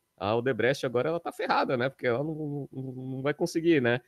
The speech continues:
Né? Ela não, né? Ela tá, ela tem a saída de entrar em recuperação judicial e os bancos que emprestaram dinheiro <laughs> pra, pra, pra Odebrecht vão provavelmente começar a aumentar ali a provisão de devedores duvidosos. Então, provavelmente a gente vai ver o mercado financeiro todo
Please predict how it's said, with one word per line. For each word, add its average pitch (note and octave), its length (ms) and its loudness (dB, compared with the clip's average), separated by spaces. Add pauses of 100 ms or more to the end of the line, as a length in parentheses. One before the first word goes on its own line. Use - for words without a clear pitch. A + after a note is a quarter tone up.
(300)
Né? B2+ 220 4
Ela G3 260 6
não, C#3 180 6
né? G2+ 300 0
Ela F#2 160 0
tá, C#3+ 160 0
ela F#2+ 260 2
tem D3 140 0
a B2 80 2
saída G2+ 300 0
de F#2+ 300 -2
entrar G#2+ 220 0
em G2 60 -2
recuperação G#2 560 -4
judicial C#3 500 -4 (480)
e F3+ 120 2
os D3+ 160 -2
bancos G#2 500 2
que - 100 -8
emprestaram B2 500 0
dinheiro G2+ 400 2
<laughs> - 40 -10
pra, E2+ 400 4 (340)
pra, D#2 440 -2
pra E2 520 -2
Odebrecht A2 680 2 (460)
vão E3+ 340 6 (180)
provavelmente E3 680 2
começar D3 440 0
a - 20 2
aumentar C#3+ 500 2
ali C3 240 2
a D#3 100 0
provisão B2 400 0
de D3 80 -6
devedores D3 420 -2
duvidosos. A2+ 520 2
Então, C3+ 340 0
provavelmente E3 460 2
a E3+ 40 2
gente D#3+ 120 -8
vai D3+ 120 2
ver A#2+ 80 -2
o D3 60 0
mercado D3 300 2
financeiro C3 540 2
todo D3 400 0